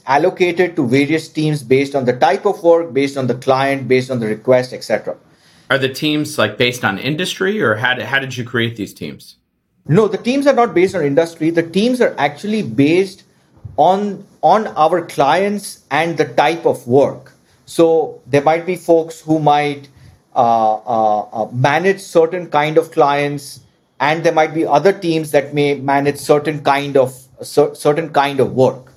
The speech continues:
Speaker 1: So it's based, it's a mix of clients as well as the type of work.
Speaker 2: Like different styles of presentations?
Speaker 1: Yeah, yeah, yeah. Dif-, yeah,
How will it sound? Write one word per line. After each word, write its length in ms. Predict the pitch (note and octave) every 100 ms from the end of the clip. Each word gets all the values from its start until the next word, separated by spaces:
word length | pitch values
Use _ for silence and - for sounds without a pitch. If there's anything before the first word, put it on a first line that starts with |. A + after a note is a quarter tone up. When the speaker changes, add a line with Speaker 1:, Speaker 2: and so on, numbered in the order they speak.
| _ _ _
Speaker 1:
So 120 | -
it's 180 | D#3 D#3
based, 360 | C3+ F3+ G#3+ -
it's 140 | D#3+
a 60 | E3+
mix 280 | D3 G#3 G#3
of 180 | G3
clients 600 | - D3 D3+ A3+ C#4 - _ -
as 240 | C#3 C3
well 200 | D3 E3+
as 140 | D#3
the 120 | D3 B2+
type 240 | B2 A#2
of 160 | G2+ F#2
work. 160 | - _ _ _
Speaker 2:
Like 140 | A#2+ A#2+
different 260 | C3 A#2+
styles 520 | - A#2+ A#2 B2+ C3+
of 140 | C3+ B2
presentations? 1080 | A#2+ A2+ A#2 A#2 B2+ B2+ E3+ E3+ E3 - -
Speaker 1:
Yeah, 280 | C3+ G3 C4
yeah, 120 | A3+
yeah. 180 | C#3 C3
Dif-, 240 | B2+ F3+ - _
yeah, 140 | D#3+